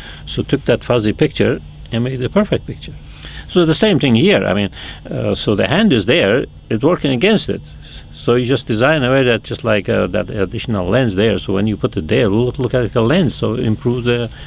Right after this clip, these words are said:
reception of the iPhone. Now, where the s-, software can help is that to adapt it, you see, so that, uh, it can look and see if the hand is causing the problem,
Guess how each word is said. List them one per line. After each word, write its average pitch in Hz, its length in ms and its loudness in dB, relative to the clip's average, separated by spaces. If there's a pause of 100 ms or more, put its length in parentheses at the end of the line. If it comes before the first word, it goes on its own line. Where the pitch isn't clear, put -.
(100)
reception 156 460 -2
of 147 100 -4
the 151 60 -4
iPhone. 220 320 -6 (840)
Now, 123 180 4
where 151 240 6
the 240 140 4
s-, 165 340 0
software 135 520 2
can 110 280 0
help 117 360 2 (420)
is 104 200 0
that 107 180 2 (300)
to - 140 -6
adapt 151 440 0
it, 87 160 -4 (600)
you 113 80 -4
see, 101 340 -4 (360)
so 101 380 0
that, 92 340 0
uh, 95 300 2
it 101 100 -4
can 98 460 0
look 135 260 0
and 120 180 2
see 123 280 0
if - 120 0
the 123 100 -2
hand 123 260 2
is 95 140 0 (480)
causing 101 360 0
the 98 80 -2
problem, 131 480 0